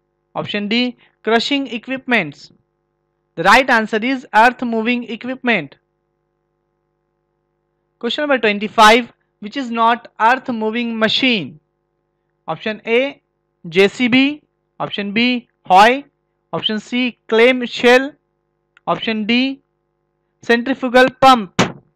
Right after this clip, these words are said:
The right answer is centrifugal pump. Question number twenty-six, forklift truck is used for, option A, lifting and lowering.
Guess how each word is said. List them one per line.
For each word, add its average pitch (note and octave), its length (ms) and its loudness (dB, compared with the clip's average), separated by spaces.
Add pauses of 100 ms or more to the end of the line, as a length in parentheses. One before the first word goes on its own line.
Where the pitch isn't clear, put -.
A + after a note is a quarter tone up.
(480)
The E3+ 100 -4
right B3+ 280 4
answer A3 300 -4
is B3 260 -6
centrifugal A#3+ 800 -2 (100)
pump. B3 500 2 (2250)
Question A#3 320 0
number B3+ 180 2
twenty-six, A#3 800 -2 (840)
forklift A#3+ 640 4
truck B3+ 420 2 (120)
is G3 200 -6
used B3+ 320 -2
for, G3 300 6 (800)
option G3+ 300 -4
A, C4+ 280 0 (160)
lifting G#3 520 -2
and A3+ 180 -2
lowering. A#3 560 0